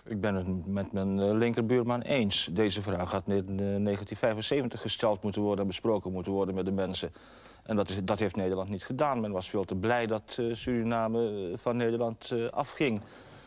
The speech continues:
En ik vind dat bij de hele kwestie van onafhankelijkheid ook hoort dat er een afspraak is gemaakt over ontwikkelingssamenwerking. Drieënhalf miljard is beschikbaar gesteld. En die afspraak moet je ook nakomen. Het is niet alleen een kwestie van onafhankelijkheid, het is ook een kwestie van help dat land om,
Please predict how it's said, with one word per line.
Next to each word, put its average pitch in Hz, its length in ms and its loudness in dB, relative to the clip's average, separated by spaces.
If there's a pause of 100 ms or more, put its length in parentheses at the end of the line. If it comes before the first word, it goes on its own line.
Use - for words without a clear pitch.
(120)
En 110 200 0
ik 107 140 2
vind 113 200 2
dat 104 160 2
bij 104 180 4
de 101 220 2
hele 131 300 2
kwestie 110 380 0
van 113 200 -4
onafhankelijkheid 98 800 -2
ook 143 240 2
hoort 104 180 4
dat 113 120 0
er 123 80 -2
een 127 100 -4
afspraak 117 440 0
is 98 160 -4
gemaakt 95 400 -4
over 101 240 -2
ontwikkelingssamenwerking. 107 1200 0 (280)
Drieënhalf 113 600 2
miljard 135 360 4 (840)
is 151 120 0
beschikbaar 139 580 4 (360)
gesteld. 135 440 4 (1080)
En 160 120 4
die 160 140 4
afspraak 127 360 0
moet 147 100 -4
je 165 60 2
ook 202 160 2
nakomen. 143 500 0
Het 101 100 -6
is 113 100 -8
niet 135 100 -4
alleen 117 180 4
een 107 60 -2
kwestie 107 280 0
van 101 120 -4
onafhankelijkheid, 135 720 0
het 139 80 -4
is 123 80 -8
ook 120 100 0
een 110 60 -12
kwestie 107 360 0
van 135 160 0
help 127 260 2
dat 104 160 0
land 110 280 2
om, 113 280 0